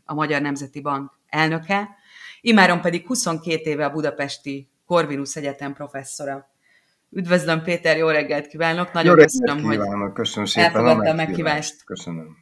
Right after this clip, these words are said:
Speaker 1: Nos, mit gondol itt a felvezetőben, ahogy mondtam, tényleg csekély a felnőtt lakosság pénzügyi tudása, illetve tényleg szükség lenne kiskorban pénzügyi ismereteket oktatni?
Speaker 2: Ö, e,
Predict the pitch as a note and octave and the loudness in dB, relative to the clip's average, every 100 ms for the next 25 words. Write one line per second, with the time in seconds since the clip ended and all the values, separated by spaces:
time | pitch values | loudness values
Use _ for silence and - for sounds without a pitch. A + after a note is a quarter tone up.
0 | _ G3 G#3+ A3 D4+ D#4 G#3 F3+ E3+ D#3+ | _ -2 0 2 2 4 6 6 6 4
1 | D#3 D#3 - - - F3 E3+ G3+ G#3 F3 | 4 0 -12 -14 -10 -6 -2 6 8 8
2 | D#3+ D#3+ E3 D#3 D#3+ D#3 D#3 E3 F3+ E3+ | 2 -2 -2 -2 -2 -2 -4 -2 -4 -2
3 | D3+ D3+ D3+ - _ F#3 F3+ G3+ G3+ A3 | -4 -4 -8 -16 _ 2 4 4 2 -4
4 | A3 G3+ G3 G3+ F#3+ F#3+ F#3+ F#3+ G3 F#3+ | 0 0 2 2 0 0 -2 -4 -4 -6
5 | E3 D3+ D3 - _ - E3+ F3 F3+ F#3+ | -4 -4 -6 -18 _ -6 -4 -2 -4 -4
6 | F#3 G3+ F#3 E3 D#3 D3+ - - D#3+ D#3+ | 0 2 0 -4 -6 -6 -10 -4 0 0
7 | F3+ - F#3+ - F#3+ G3 F#3 D3+ C#3+ C#3 | -2 -6 -10 -6 -2 0 0 -2 -4 -8
8 | - E3 - F3 E3+ E3+ E3 D#3+ E3+ D#3+ | -12 -12 -6 -2 -2 -2 -4 -6 -6 -6
9 | E3 E3+ F3 F3+ F3+ F#3 F#3+ F#3+ F#3+ G#3+ | -6 -8 -8 -8 -8 -8 -10 -10 -6 -8
10 | - C3+ - _ _ _ - - - - | -8 -14 -16 _ _ _ -20 -20 -20 -2
11 | D#3 D#3 - - - | 2 2 2 -2 -2